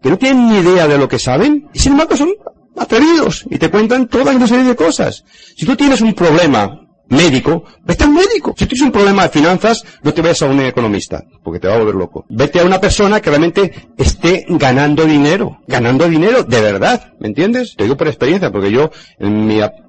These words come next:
curva de aprendizaje, pues, eh, bueno, he perdido dinero, bastante dinero, de inexpertos, ¿no? "Oh, mira, invierta aquí, o invierta allá, o es esto y lo otro", ¿no? Al final, como ellos no sufren ni padecen, eres tú el que lo pierdes, pero claro, yo siempre tengo otra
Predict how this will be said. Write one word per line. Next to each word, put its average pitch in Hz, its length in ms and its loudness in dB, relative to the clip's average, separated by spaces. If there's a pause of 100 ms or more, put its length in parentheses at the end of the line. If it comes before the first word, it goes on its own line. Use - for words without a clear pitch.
(280)
curva 156 240 2
de 151 80 0
aprendizaje, 156 680 -2 (420)
pues, 101 320 -4
eh, 82 240 -6 (260)
bueno, 113 220 -6
he 98 80 -6
perdido 113 300 0
dinero, 175 380 2 (220)
bastante 113 340 -4
dinero, 139 380 0 (320)
de 120 220 -2
inexpertos, - 680 -4
¿no? 139 360 -10
"Oh, - 180 -8
mira, 139 300 -12
invierta 143 400 -6
aquí, 175 200 -2
o 143 120 0
invierta 151 420 -2
allá, 156 300 0
o 120 80 0
es 135 140 0
esto - 180 -4
y 127 40 0
lo 127 120 2
otro", 87 160 -4
¿no? 131 120 -2
Al 240 80 -6
final, 123 280 0
como 104 240 -2
ellos 120 160 0
no 123 140 0
sufren 135 300 0
ni 123 80 -2
padecen, 165 360 0
eres 107 240 -2
tú 139 100 0
el 117 60 2
que 110 80 -4
lo 117 140 0
pierdes, 147 400 0 (260)
pero 120 160 0
claro, 127 140 2 (160)
yo 123 80 0
siempre 156 240 0
tengo 139 360 0
otra 120 300 -2